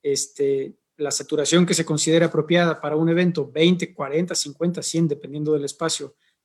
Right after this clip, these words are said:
personas, eh, pues avisarle a la gente a través de la tecnología, "Oigan, ya llegamos a, a nuestro tope de cincuenta personas para este recinto, o de veinte, o de diez, o de cien", y a-, vaya a otra actividad, ¿no?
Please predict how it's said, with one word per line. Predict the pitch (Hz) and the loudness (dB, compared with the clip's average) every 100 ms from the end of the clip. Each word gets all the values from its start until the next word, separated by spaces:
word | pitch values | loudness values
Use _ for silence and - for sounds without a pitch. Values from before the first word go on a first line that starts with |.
| _ | _
personas, | 139 - 196 170 254 - _ _ _ _ | -2 2 4 4 0 -8 _ _ _ _
eh, | 151 143 | -4 -2
pues | 180 - - _ _ | -4 -6 -10 _ _
avisarle | - 160 147 190 185 | -2 0 4 6 6
a | |
la | 190 | 6
gente | 175 190 185 196 196 | 6 4 6 4 2
a | 175 | -10
través | - 143 151 | -8 -2 2
de | |
la | 160 | 2
tecnología, | 160 160 165 160 196 208 - | 2 4 2 4 2 2 0
"Oigan, | 156 156 143 | -4 -4 0
ya | 165 202 - _ _ _ _ _ | 2 0 -4 _ _ _ _ _
llegamos | 147 143 170 202 | -6 2 4 4
a, | 160 151 139 139 | 4 0 -4 -12
a | 143 | -12
nuestro | 135 143 139 | -10 -10 -2
tope | 185 190 190 | 0 4 2
de | 147 | 2
cincuenta | - 127 190 202 - | -4 -2 2 2 2
personas | - 175 175 165 | -2 2 2 0
para | 151 | -4
este | 151 160 | -4 -4
recinto, | 143 - 127 - _ | -6 -10 -14 -20 _
o | 143 127 | -12 -10
de | 123 | 2
veinte, | 156 202 175 | 6 6 4
o | 143 | 0
de | 123 | -2
diez, | 139 196 247 - | 6 6 6 2
o | |
de | 156 | -6
cien", | - 185 160 131 _ _ _ _ _ _ _ - | -2 0 0 -2 _ _ _ _ _ _ _ 0
y | 151 156 156 - | 4 4 2 -6
a-, | 143 | -4
vaya | 147 165 214 | 2 6 8
a | 170 | 8
otra | 160 190 | 4 0
actividad, | 170 269 339 | -2 0 2
¿no? | 180 175 453 | 2 0 -4